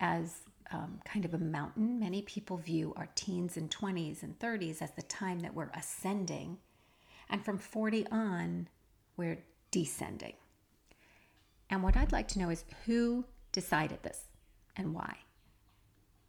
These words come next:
Did you ever stop to question it? Why are so many of us under the impression that we can no longer build and grow and change and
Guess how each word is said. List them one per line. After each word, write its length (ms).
Did 140
you 80
ever 160
stop 300
to 100
question 440
it? 60
Why 320
are 160
so 400
many 300
of 80
us 280
under 280
the 140
impression 480
that 120
we 100
can 240
no 120
longer 480
build 420
and 200
grow 480
and 120
change 720
and 400